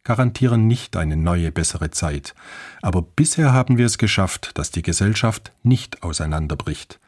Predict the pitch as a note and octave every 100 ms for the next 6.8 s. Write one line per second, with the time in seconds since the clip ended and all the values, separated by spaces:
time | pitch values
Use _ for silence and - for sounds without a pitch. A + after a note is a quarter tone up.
0 | _ _ _ - F2+ E2+ F2 C3+ - -
1 | C3+ A2+ A2 A2 G2+ F#2+ - F#2+ F2 F2+
2 | G#2 A#2 - B2 B2+ B2 - F#2 - -
3 | D#2+ D#2+ F2+ G2+ A2 - - G2+ G#2+ -
4 | G#2 F#2+ F2+ G#2+ G#2 G#2+ G2 A2+ - F2+
5 | E2 _ E2+ D#2+ G#2 G#2 E2 D#2 F2+ G2+
6 | F#2+ D#2 - E2+ B2+ - - C#2+